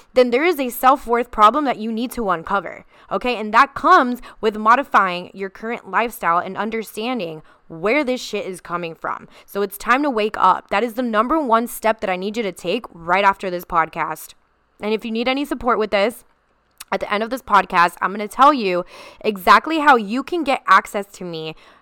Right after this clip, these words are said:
anytime, unlimited access to me. I'm giving this to you guys because I really wanna help you. And at the end of this podcast, I'm gonna tell you exactly how you can get unlimited access and coaching from me for free. Okay?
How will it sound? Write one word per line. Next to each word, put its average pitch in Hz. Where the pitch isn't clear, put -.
anytime, 277
unlimited 285
access 226
to 202
me. 165
I'm 196
giving 294
this 269
to -
you 220
guys 190
because 214
I 208
really 226
wanna 196
help 185
you. -
And 196
at 190
the -
end 233
of 254
this 269
podcast, 214
I'm 202
gonna 226
tell 220
you 208
exactly 247
how 240
you 233
can 226
get 220
unlimited 220
access 196
and 226
coaching 330
from 208
me 170
for 220
free. -
Okay? 208